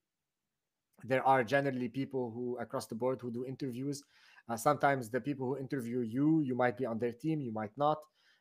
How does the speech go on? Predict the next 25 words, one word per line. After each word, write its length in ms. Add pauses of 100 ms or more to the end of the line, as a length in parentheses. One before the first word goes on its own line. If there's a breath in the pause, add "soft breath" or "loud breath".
(120)
Uh, 180
some 160
of 140
these 160
people 280
might 380
not 140
have 160
a 40
lot 200
of 60
experience 720
doing 260
interviews. 680
Some 140
of 120
them 120
might 200
have 100
a 60
lot 320
of 60
experience 380
doing 220
interviews. 540